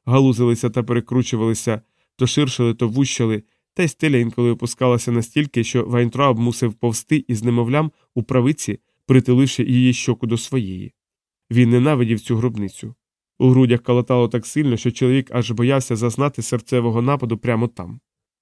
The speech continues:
Останній коридор звузився і привів у нікуди. Там, де колись металевий шнур вужем тікав у кам'яну стіну,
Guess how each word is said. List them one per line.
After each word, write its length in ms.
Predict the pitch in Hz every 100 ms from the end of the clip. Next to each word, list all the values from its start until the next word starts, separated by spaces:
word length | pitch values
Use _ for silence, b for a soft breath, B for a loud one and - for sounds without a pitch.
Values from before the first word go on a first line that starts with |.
| _
Останній 420 | - 117 127 120 113
коридор 480 | 123 120 117 113 127
звузився 580 | 113 117 139 117 -
і 100 | 117
привів 380 | 107 117 131 123 -
у 80 | 120
нікуди. 500 | 127 - - - - _ _ _ _ _ -
Там, 180 | 123
де 100 | 120
колись 340 | 113 127 113 -
металевий 460 | 123 123 120 117
шнур 320 | 117 127 113 104 _ _ -
вужем 500 | 117 131 127 113 104 _ _
тікав 300 | - 120 123
у 80 | 113
кам'яну 380 | 127 123 123 117
стіну, 460 | - - 156 104